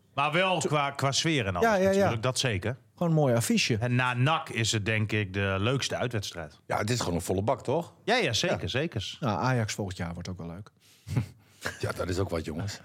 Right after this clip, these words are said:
Speaker 2: Nee, daar gaan we het later misschien nog wel even over hebben. Ehm,
Speaker 1: Ja, jij, jij,
Speaker 2: hoe,
Speaker 1: jij
Speaker 2: hoe
Speaker 1: wilt
Speaker 2: bego-,
Speaker 1: daar graag over hebben, hè?
Speaker 2: hoe begon het?
Speaker 3: Nou, hoe het begon? Eh, nou, Stefan had er geen vertrouwen in en, en ik eigenlijk ook niet.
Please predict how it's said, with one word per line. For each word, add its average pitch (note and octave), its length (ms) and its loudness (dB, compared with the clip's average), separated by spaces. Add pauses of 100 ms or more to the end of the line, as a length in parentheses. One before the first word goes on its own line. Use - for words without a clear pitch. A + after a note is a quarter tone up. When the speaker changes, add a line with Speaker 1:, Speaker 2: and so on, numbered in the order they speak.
Speaker 2:
Nee, A2+ 300 4
daar A#2 100 2
gaan C3 120 2
we A#2 60 2
het G#2 100 2
later F#2+ 200 0
misschien F2+ 220 -2
nog E2 100 -2
wel E2+ 100 -2
even E2+ 160 -2
over F2+ 180 0
hebben. E2+ 240 0
Ehm, D#3 540 2
Speaker 1:
Ja, F#2+ 120 0
jij, C3 180 0
jij, F#3 120 4
Speaker 2:
hoe, A3 100 6
Speaker 1:
jij - 80 2
Speaker 2:
hoe A3 100 6
Speaker 1:
wilt A#3+ 100 4
Speaker 2:
bego-, G3 260 4
Speaker 1:
daar A2+ 180 0
graag G2+ 260 0
over F#2 220 2
hebben, F2+ 220 0
hè? G#3+ 80 -2
Speaker 2:
hoe A#3 180 6
begon A3+ 320 4
het? - 300 0 (840)
Speaker 3:
Nou, C3 180 2
hoe F#3 120 4
het C#3+ 80 2
begon? D3 460 0 (360)
Eh, B2 200 2
nou, F2+ 420 0
Stefan B2+ 300 2
had B2 100 2
er G#2+ 60 -2
geen B2 180 2
vertrouwen A2+ 420 2
in A2 280 2
en, G2+ 260 2
en G#2 140 4
ik A2 120 2
eigenlijk G2 320 2
ook G2+ 80 2
niet. D#3 200 -2